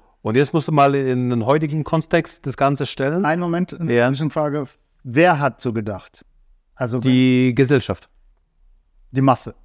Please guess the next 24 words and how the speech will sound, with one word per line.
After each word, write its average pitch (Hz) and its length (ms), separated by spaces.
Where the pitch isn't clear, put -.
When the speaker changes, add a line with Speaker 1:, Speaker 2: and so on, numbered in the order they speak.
Speaker 1:
Die 113 60
Masse, 113 240
die 107 80
Gesellschaft, 110 460
ja. 107 120
Speaker 2:
Okay. 127 400
Hm. 139 100
Speaker 1:
Genau. 104 220
Und 120 320
wenn 123 140
du 131 80
das 123 200
jetzt - 220
in 120 160
den 117 160
heutigen 139 380
Kontext, 113 520
äh, 107 60
reinnimmst, 113 1120
dann 117 180
hat 135 160
sich's - 240
insofern 127 580
weiterentwickelt, 117 760